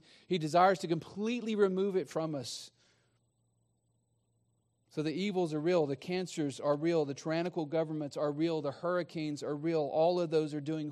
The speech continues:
horrible destruction to the evil and to the innocent and undeserving. But God's word, Job, Revelation, either one, it tells us the same thing, that these things are temporary,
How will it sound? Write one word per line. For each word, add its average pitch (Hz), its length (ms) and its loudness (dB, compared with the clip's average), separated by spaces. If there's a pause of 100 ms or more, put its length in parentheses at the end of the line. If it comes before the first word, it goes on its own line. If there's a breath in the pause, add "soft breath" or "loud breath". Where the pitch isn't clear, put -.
(120)
horrible 170 420 -4
destruction 147 680 -10 (680 soft breath)
to 156 100 -4
the 151 100 -2
evil 170 380 0
and 156 120 0
to 160 60 -8
the 147 160 0
innocent 170 480 -2
and 147 180 -2
undeserving. 139 760 -2 (2000)
But 135 120 -6
God's 156 260 0
word, 151 440 2 (300)
Job, 135 460 -4
Revelation, 143 640 -4
either 143 220 -4
one, 143 200 -6
it 131 100 -12
tells 147 280 -6
us 139 160 -10
the 135 80 -12
same 143 240 -8
thing, 131 200 -8
that 123 160 -10
these 156 200 -6
things 143 280 -10
are 120 100 -6
temporary, 127 840 -8